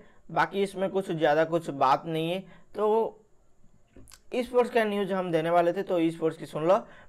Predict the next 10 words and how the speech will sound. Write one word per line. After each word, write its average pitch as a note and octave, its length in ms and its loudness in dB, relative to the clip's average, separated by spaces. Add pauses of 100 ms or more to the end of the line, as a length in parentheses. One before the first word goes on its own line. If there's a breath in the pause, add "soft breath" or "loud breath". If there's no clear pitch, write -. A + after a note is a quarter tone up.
बीजीआईएस G3+ 1040 0
के F#3 440 0
राउंड E3+ 340 0 (200)
टू F3 220 4
में F3 320 2
टीम F3 420 -4
एक्सपार्क G3 720 0
और E3+ 420 2
इनिग्मा F3 720 0
गेमिंग D#3 580 -4